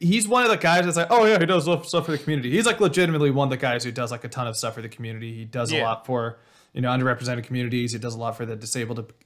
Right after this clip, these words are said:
Speaker 1: community as well. So, like, um, and I think the biggest thing, too, is he's probably done a lot of mentorship for that clubhouse, especially, you know, frickin' Mike Trout probably learned a little bit of everything that he's learned.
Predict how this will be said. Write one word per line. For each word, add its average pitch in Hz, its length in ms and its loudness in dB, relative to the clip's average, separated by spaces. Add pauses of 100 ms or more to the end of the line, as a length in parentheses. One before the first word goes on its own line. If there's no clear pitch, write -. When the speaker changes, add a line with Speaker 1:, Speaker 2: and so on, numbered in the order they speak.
Speaker 1:
community 117 400 -6
as 110 160 -10
well. 117 400 -6 (280)
So, 135 280 2
like, 123 360 -2 (520)
um, 135 640 0 (440)
and 160 180 2
I 170 180 4
think 196 160 0
the 165 60 0
biggest 151 320 0
thing, 139 160 -2
too, 139 180 -2
is 135 80 -2
he's 117 100 -8
probably 127 300 -2
done 113 140 -8
a 113 40 -10
lot 110 200 -6
of 113 40 -8
mentorship 113 640 -10
for 120 80 -12
that 107 200 -10
clubhouse, 113 440 -4
especially, 117 640 -6 (560)
you 104 80 -16
know, 95 140 -18 (200)
frickin' 131 280 -4
Mike 123 280 -2
Trout 139 420 0
probably 147 260 2
learned 139 300 2
a 135 80 2
little 143 240 2
bit 139 120 2
of 123 100 -4
everything 131 480 -2
that 123 140 -2
he's 113 140 -4
learned. 165 160 0